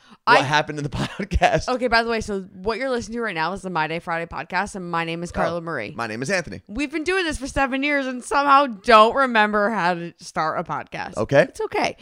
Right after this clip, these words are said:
Speaker 2: Um, Erica, to what Erica was saying about the podcast,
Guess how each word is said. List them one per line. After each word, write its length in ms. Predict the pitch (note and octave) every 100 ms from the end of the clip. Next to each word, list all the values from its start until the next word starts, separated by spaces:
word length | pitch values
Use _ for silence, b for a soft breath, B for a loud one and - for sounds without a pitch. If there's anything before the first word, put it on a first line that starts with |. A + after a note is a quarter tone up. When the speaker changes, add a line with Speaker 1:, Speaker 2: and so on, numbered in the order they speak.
| B A#3 -
Speaker 2:
Um, 260 | A#3 G#3+ -
Erica, 720 | A#3+ C#4+ D#4+ C#4+ B3 A#3 A3+ - _ _ _ _ _ _ G#3+
to 200 | C4 A3+
what 160 | A3
Erica 300 | F#3+ A#3 A#3
was 100 | G#3+
saying 140 | G3+ F3+
about 140 | E3
the 60 | -
podcast, 440 | G#3+ A3 E3+ E3